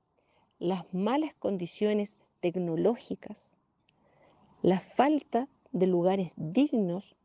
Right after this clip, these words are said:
donde poder cumplir nuestras funciones, todo ello con el pretexto de que no existen recursos fiscales para poder solucionar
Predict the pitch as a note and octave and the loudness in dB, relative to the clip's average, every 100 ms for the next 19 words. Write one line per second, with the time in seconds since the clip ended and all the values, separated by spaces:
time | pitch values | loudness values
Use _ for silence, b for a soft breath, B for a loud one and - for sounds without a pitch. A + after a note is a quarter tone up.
0 | _ F3 F#3 F#3+ F3 E3 E3+ F#3+ - D#3 | _ -2 0 0 -2 0 0 0 -2 -8
1 | D#3 - - C4+ D4 - A#3+ - G3+ - | -8 -6 0 2 2 -2 -10 -6 -6 -2
2 | G#3+ G3 A3+ - b b b _ - A#3 | 0 0 -4 -12 b b b _ 2 4
3 | A3 G#3+ A#3+ C4+ E4 - _ _ G#3 F#3+ | 4 2 2 0 -4 -8 _ _ 0 0
4 | F3 - F3 G#3+ - - - D#4+ - F3+ | 0 0 0 0 -2 -10 -16 -12 -4 -2
5 | G3 F3 - A#3 - A3+ F#3+ F3+ G3 - | 0 -4 -4 -6 -4 -4 -4 -4 -6 -6
6 | F#3+ - - _ C4 E4 C4 - _ F#3+ | -12 -12 -14 _ -2 0 -4 -8 _ -2
7 | F#3 F3+ F#3 G#3 G3+ F3 E3 D3+ D3+ E3 | -2 0 -2 -2 -4 -6 -6 -6 -4 -4
8 | - | -6